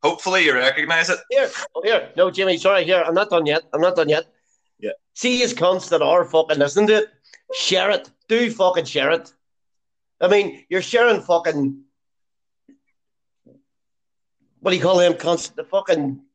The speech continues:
Speaker 2: makeup artists and all that shit. They're sharing all that. They're, you're sharing fucking competitions.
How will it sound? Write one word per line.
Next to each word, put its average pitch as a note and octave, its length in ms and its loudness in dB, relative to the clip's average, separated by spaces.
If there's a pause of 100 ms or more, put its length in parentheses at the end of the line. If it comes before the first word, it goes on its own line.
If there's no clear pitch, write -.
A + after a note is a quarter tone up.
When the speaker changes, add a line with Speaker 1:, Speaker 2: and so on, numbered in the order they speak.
(120)
Speaker 2:
makeup F3+ 340 2
artists F#3 380 -2
and D#3 100 -4
all D#3 120 2
that D#3 140 2
shit. G#3+ 360 -4 (680)
They're F#3 100 -8
sharing A#3+ 300 4
all F#3+ 120 4
that. G3 380 -2
They're, G3+ 140 -4
you're G3+ 160 -2
sharing A#3 440 0
fucking F3 400 -2
competitions. C#3+ 920 -2